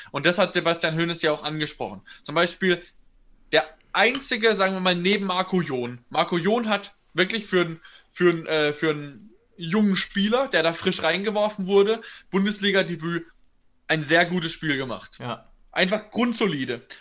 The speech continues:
Speaker 1: Aber gehen wir mal von den Leuten, die was bewirkt haben, ähm, und die einfach nicht schlecht gespielt haben. Der einzige Lichtblick im ganzen Spiel war wieder mal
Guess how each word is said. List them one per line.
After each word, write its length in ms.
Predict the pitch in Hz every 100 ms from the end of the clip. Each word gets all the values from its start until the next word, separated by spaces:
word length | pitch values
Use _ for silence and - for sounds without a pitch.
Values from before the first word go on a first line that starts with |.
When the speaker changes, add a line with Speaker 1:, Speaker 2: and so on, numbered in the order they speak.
| - -
Speaker 1:
Aber 360 | 185 196 185
gehen 220 | 160 180
wir 60 | 180
mal 140 | 175
von 220 | 170 175 170
den 120 | 165
Leuten, 360 | 156 165 165
die 100 | 165
was 180 | 160 156
bewirkt 880 | 147 135 165 190 202 196 202 202 -
haben, 340 | 196 196 240 - _ _ _ _
ähm, 360 | 165 175 185 - _
und 180 | 180 170
die 80 | 180
einfach 240 | 170 185
nicht 140 | 170 -
schlecht 240 | 185 185
gespielt 260 | 214 214 202
haben. 140 | 190
Der 140 | 165 185
einzige 380 | 233 233 220
Lichtblick 420 | 196 196 - 165 143
im 100 | 139
ganzen 280 | 175 185
Spiel 380 | - - 156 156 - - -
war 220 | 139 139 160
wieder 260 | 202 202
mal 420 | 131 120 156 185